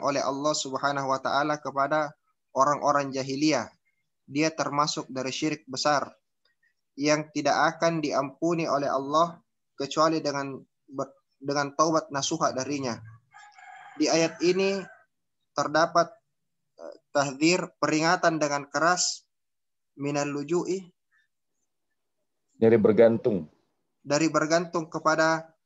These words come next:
Speaker 1: sihir-sihir dan masy'udzi.
Speaker 2: Ini sama aja, apa, termasuk sihir-sihir juga.
Speaker 1: Dan sihir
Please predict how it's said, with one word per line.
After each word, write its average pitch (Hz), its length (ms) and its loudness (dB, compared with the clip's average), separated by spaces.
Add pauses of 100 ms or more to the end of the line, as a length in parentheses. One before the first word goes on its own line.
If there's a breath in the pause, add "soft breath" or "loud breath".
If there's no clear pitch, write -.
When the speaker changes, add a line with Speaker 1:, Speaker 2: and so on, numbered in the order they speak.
(180)
Speaker 1:
sihir-sihir 170 840 0 (880)
dan 165 540 0 (1200)
masy'udzi. 147 640 -12 (1300)
Speaker 2:
Ini 95 640 4
sama 78 400 2
aja, 80 240 4
apa, 90 320 0 (100)
termasuk 78 400 -4
sihir-sihir 80 540 -4
juga. 76 320 -4 (880)
Speaker 1:
Dan 143 180 -2
sihir 180 460 0